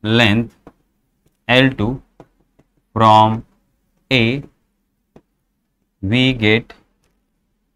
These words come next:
we get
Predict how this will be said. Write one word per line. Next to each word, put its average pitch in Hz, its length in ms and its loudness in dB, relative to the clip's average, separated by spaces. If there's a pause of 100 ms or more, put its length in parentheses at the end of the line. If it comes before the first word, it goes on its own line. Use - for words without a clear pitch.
(1700)
we 113 520 -2
get 110 340 -4